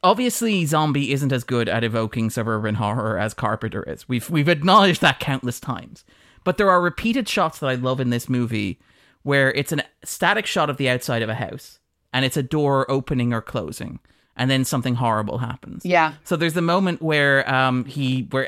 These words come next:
Speaker 1: after, you know, obviously, well, first of all, Laurie's parents are in the movie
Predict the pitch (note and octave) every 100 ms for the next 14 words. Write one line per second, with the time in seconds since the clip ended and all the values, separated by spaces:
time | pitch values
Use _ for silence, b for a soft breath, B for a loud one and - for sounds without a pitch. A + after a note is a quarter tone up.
0 | E3+ F3+ F#3 F3 D#3+ B2+ B2 B2+ A#2+ B2+
1 | A#2 A2+ - b - G#3 G#3+ G#3 E3 C#3
2 | B2+ _ D3+ C3 B2 - C3 A#2 A2 A2
3 | G#2 A#2 A2+ G#2+ G#2+ - -